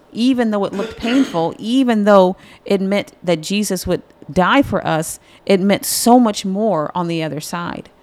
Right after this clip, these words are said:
So much more for the whole plan of redemption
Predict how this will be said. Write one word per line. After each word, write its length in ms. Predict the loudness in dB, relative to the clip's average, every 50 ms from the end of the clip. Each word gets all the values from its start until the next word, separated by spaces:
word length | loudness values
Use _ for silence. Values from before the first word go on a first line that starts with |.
| _ _ _ _ _ _ _ _ _ _ _
So 320 | -14 -12 -2 0 2 2
much 220 | 2 2 0 -2 -2
more 380 | 0 0 2 2 2 0 -2
for 160 | -2 -2 -2
the 200 | 0 0 -2 -2 -4 -12 _ _
whole 300 | -18 -2 2 2 2 2
plan 440 | 0 -4 -4 -2 -2 -2 -2 -4 -6 -2 0
of 240 | 0 0 0 0 -4
redemption 720 | -4 -2 0 0 0 0 -2 -4 -4 -4 -4 -4 -6 -8